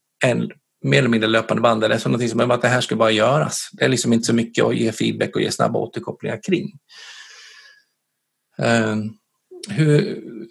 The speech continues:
hur kommer man liksom, hur kan man ge dem näring och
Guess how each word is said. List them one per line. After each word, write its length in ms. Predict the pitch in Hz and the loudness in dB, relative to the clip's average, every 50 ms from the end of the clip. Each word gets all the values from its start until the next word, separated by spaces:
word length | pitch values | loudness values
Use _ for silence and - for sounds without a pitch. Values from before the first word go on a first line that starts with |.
| - - | -2 -2
hur 100 | 160 165 | -2 0
kommer 280 | - - 180 170 165 | 4 6 6 6 6
man 160 | 165 165 165 | 6 4 4
liksom, 360 | 165 156 - 175 170 165 165 - - 170 202 202 - - - - | 4 4 4 4 4 4 2 0 -2 -4 -6 -6 -6 -4 0 0
hur 80 | 147 | 2
kan 140 | 147 165 160 | 2 4 4
man 120 | 165 170 | 4 4
ge 120 | 160 165 160 | 4 4 2
dem 440 | 156 190 208 214 185 151 143 139 - - - | 4 4 4 4 4 4 4 2 0 -2 -2
näring 600 | 123 127 127 127 131 135 143 147 143 135 127 123 123 | 0 2 4 4 4 4 2 2 2 2 0 0 0
och 480 | 127 - 131 113 117 117 113 117 - | 0 0 0 2 2 2 0 -2 -8